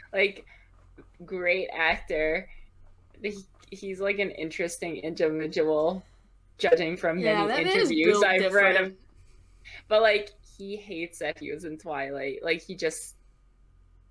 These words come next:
Speaker 2: I
Speaker 1: he's
Speaker 2: know, I think it's
Speaker 1: like,
Speaker 2: so
Speaker 1: that is
Speaker 2: funny.
Speaker 1: not a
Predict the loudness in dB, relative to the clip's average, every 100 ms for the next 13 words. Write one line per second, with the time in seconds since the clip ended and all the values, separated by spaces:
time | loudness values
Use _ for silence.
0 | _ _ _ -10 -8 -6 -6 -6 -6 -8
1 | -8 0 0 0 -2 0 2 2 2 2
2 | 4 2 0